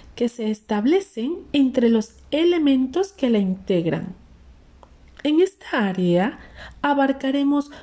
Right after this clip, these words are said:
varios espacios de aprendizaje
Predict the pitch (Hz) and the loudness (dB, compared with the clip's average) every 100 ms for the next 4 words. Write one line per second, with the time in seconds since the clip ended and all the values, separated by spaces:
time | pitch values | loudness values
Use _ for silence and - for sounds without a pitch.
0 | - 185 170 190 294 359 339 349 339 233 | -6 -2 0 2 2 0 2 2 2 -4
1 | - - 277 330 320 320 320 - 294 269 | -8 -6 -2 -2 -2 -2 -2 -2 -4 0
2 | 233 196 185 - 160 - - | 0 0 -4 -6 -14 -14 -20